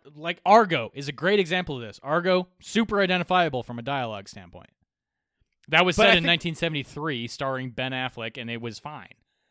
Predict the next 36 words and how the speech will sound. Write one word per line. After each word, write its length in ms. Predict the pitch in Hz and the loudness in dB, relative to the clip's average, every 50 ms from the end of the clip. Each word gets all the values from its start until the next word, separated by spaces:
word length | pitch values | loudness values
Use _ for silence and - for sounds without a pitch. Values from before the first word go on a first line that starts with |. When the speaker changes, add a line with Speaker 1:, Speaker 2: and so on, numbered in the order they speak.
| _ _ - | _ _ -6
Speaker 2:
But 160 | 156 190 202 | -2 0 0
I 80 | 196 | 0
think 140 | 185 - 254 | -2 -4 -6
that's 140 | 226 208 - | -6 -4 -2
also 180 | 220 202 175 208 | -2 0 0 0
a 80 | 190 165 | 0 2
lot 240 | 156 175 190 190 | 4 4 4 4
more 160 | 170 175 180 151 | 4 0 0 0
written 380 | 123 123 175 208 180 156 135 | -2 -2 -4 -4 -4 -8 -12
than 140 | 123 123 123 | -12 -12 -12
this 160 | 120 123 - - | -12 -12 -12 -10
movie 300 | 131 123 113 113 98 90 | -10 -10 -10 -12 -14 -16
is. 320 | 82 67 64 - - - _ _ _ _ _ _ _ _ _ _ _ _ _ _ _ 156 | -20 -20 -18 -18 -18 -18 _ _ _ _ _ _ _ _ _ _ _ _ _ _ _ -10
Speaker 1:
Maybe. 560 | 151 147 135 113 110 104 110 123 175 208 - _ _ _ _ _ _ _ _ _ _ _ _ - - - _ - | -8 -6 -6 -8 -8 -10 -10 -12 -12 -12 -16 _ _ _ _ _ _ _ _ _ _ _ _ -20 -20 -20 _ -20
I, 140 | 131 127 - _ 123 | -20 -20 -20 _ -10
I 100 | 123 131 | -6 -4
don't, 220 | 143 151 143 139 - - 127 | -4 -4 -6 -8 -14 -16 -10
I, 160 | 123 131 131 120 117 | -10 -10 -10 -10 -12
I 60 | 107 | -12
mean, 260 | 113 120 117 110 104 _ _ _ _ _ _ _ _ _ _ _ _ _ _ | -12 -12 -14 -14 -16 _ _ _ _ _ _ _ _ _ _ _ _ _ _
more 340 | 101 110 113 131 151 123 92 | -16 -12 -10 -10 -10 -10 -12
written? 360 | 92 107 131 - 214 247 254 - | -16 -18 -16 -14 -14 -14 -16 -16
What 120 | - 165 - | -20 -18 -16
the 60 | - | -12
hell 120 | - 196 | -10 -10
do 100 | 185 175 | -10 -10
you, 100 | 175 165 151 | -12 -14 -12
Speaker 2:
Yeah. 200 | 160 214 254 - - | -8 -6 -6 -2 0
Speaker 1:
they 140 | 190 226 | 0 2
had 140 | 220 254 294 | 2 2 0
a 40 | 311 | 0
script. 520 | - - - - 156 220 247 220 - - | -4 -6 -6 -4 -2 -2 -2 -2 -4 -10
What 140 | - - 147 185 | -8 -6 -4 -4
do 40 | |
you 60 | 220 190 | -4 -6
want? 340 | 202 269 190 120 - - | -8 -10 -10 -12 -14 -16